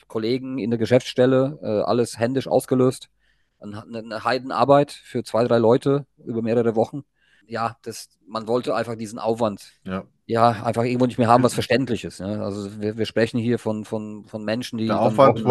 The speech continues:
Speaker 2: wurde nicht weniger, die Leute immer weniger, ne? Und
Speaker 1: Ja.
Speaker 2: es war halt einfach auch nicht mehr machbar und deswegen hat einfach auch der E R C reagiert, ähm, hat das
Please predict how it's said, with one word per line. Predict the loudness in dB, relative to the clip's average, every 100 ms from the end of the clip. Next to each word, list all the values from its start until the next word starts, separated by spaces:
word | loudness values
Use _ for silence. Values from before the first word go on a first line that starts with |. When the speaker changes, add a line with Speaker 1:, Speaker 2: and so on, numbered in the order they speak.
| 4
Speaker 2:
wurde | 6 4 4
nicht | 2 -2 0
weniger, | 0 0 0 2 2
die | 0
Leute | -2 -2 -2
immer | -4 -4 -4
weniger, | -4 -4 -6 -8 -10 _ _ _ _
ne? | -8 -6 -4 -6 -12
Und | -10 -8 -4
Speaker 1:
Ja. | -4
Speaker 2:
es | -2
war | -2
halt | 0 -2
einfach | -2
auch | -2 -4
nicht | -6
mehr | -6 -4
machbar | -2 -4 -4 -6
und | -4
deswegen | -8 -8 -6
hat | -6
einfach | -6 -6 -8 -8
auch | -6 -8
der | -6
E | -8
R | -6
C | -6 -4
reagiert, | -4 -4 -6 -6 -6 -6
ähm, | -8 -6 -6 -8 -8 -8 -8
hat | -8 -4
das | -6 -6